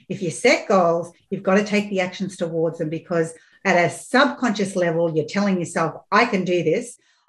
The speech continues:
On a law of attraction level, you're telling the universe, "I can do this."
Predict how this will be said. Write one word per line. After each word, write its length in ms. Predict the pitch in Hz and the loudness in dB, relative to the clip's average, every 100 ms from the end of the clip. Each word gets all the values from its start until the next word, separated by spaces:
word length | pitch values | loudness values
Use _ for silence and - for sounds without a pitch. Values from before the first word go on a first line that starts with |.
| - | -2
On 180 | 185 | 0
a 120 | 175 160 | 4 4
law 240 | 190 269 | 8 8
of 80 | 262 | 8
attraction 520 | 233 262 302 277 208 | 4 2 2 2 4
level, 240 | 180 160 | 4 2
you're 160 | 170 170 | 0 -4
telling 300 | 202 190 185 | -2 0 0
the 100 | 165 | 2
universe, 640 | 180 311 370 208 165 151 - _ _ - | 4 6 6 4 4 2 -8 _ _ -2
"I 160 | 196 185 | 0 4
can 180 | 185 165 | 2 2
do 180 | 156 | 2
this." 380 | 156 175 277 - | 4 2 0 -8